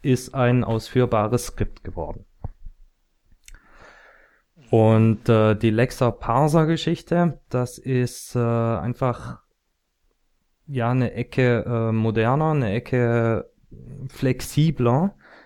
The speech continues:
Früher hat man das alles mit, äh, Regular Expressions versucht zu erschlagen und da natürlich extreme Probleme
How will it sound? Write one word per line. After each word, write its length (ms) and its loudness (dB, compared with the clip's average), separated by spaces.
Früher 440 -2
hat 260 -2
man 440 2
das 200 -2
alles 340 -4
mit, 260 -4
äh, 40 -6
Regular 720 -2
Expressions 1000 -4
versucht 440 -2
zu 260 -6
erschlagen 800 0
und 260 -2
da 100 2
natürlich 540 -2
extreme 500 -4
Probleme 760 0